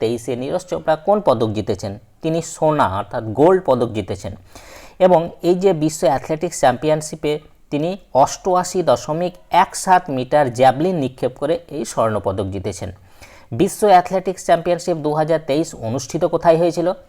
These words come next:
অনুষ্ঠিত হয়েছিল হাঙ্গেরির রাজধানী বুদাপেস্ট, বুদাপেস্টে অনুষ্ঠিত হয়েছিল।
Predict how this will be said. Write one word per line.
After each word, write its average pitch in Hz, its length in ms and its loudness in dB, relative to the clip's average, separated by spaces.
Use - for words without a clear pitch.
অনুষ্ঠিত 190 480 -2
হয়েছিল 180 420 2
হাঙ্গেরির 160 640 2
রাজধানী 120 440 2
বুদাপেস্ট, 113 680 2
বুদাপেস্টে 135 800 -2
অনুষ্ঠিত 117 540 -6
হয়েছিল। 95 440 -6